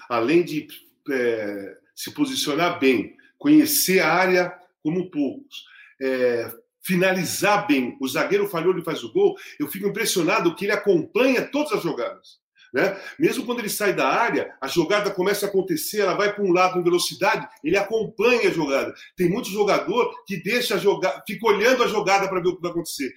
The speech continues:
O Cano não, ele acompanha a jogada, né? E isso é um,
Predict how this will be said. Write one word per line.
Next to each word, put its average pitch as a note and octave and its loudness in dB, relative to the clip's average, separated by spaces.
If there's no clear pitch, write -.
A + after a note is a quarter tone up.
O E3+ -6
Cano A#3+ 2
não, A3 0
ele D#3+ 2
acompanha A#3+ 0
a G#3 0
jogada, C3+ -2
né? C3+ -2
E C3+ -2
isso C4+ 2
é A#3 4
um, F3+ 2